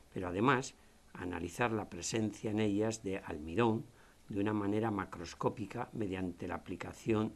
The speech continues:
de una gota de yodo. En este caso, la esporada se tornará negra si contienen almidón. A partir de estas esporadas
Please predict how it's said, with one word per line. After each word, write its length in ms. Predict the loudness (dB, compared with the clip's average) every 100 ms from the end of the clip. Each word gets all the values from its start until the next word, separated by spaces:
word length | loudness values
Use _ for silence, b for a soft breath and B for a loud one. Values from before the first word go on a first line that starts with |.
| -8
de 220 | -4 0
una 160 | 0 0
gota 340 | 0 -2 -4
de 140 | -6
yodo. 300 | -10 -14 -16 -20 -20 -20 -12
En 60 | -10
este 240 | -8 -6
caso, 380 | -4 -2 -2 -4 B B -10
la 100 | -10
esporada 460 | -10 -4 -2 0
se 160 | -2 -8
tornará 580 | -10 -12 -10 -8 -8 -8
negra 380 | -6 -4 -4 -6 B B
si 220 | -8 -6
contienen 560 | -4 -6 -4 -2 -2 -4
almidón. 400 | -6 -10 -10 -14 -16 -18 -20 -20 -20 -20 B B B B B B B B -20 -20 -20 -20 -20 -20 -20 -20 -20
A 80 | -6
partir 380 | -4 0 0 2
de 80 |
estas 320 | 0 0 -4 -4
esporadas 640 | -6 0 4 4 2 -6